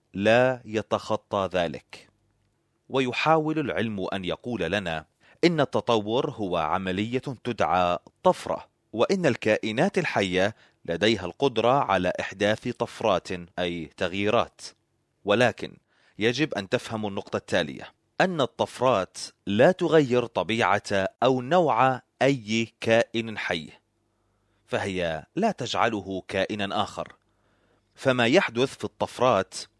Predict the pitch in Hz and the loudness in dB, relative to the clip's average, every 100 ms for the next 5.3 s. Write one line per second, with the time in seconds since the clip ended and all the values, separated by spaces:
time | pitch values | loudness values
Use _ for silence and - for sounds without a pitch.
0 | _ - 90 90 80 82 110 110 - 101 | _ -8 -6 -4 -6 -8 -8 -8 -8 -6
1 | 101 139 104 78 - _ _ _ _ _ | -4 -4 -4 -8 -14 _ _ _ _ _
2 | - 156 160 143 190 214 175 175 175 - | 2 6 6 8 6 6 2 0 -2 -6
3 | _ - - 135 120 110 135 139 143 127 | _ -10 -8 -6 -2 2 2 2 -6 -2
4 | 117 117 110 110 117 - 104 104 101 92 | 2 4 2 0 -4 -4 -4 -4 -6 -8
5 | 78 69 | -8 -10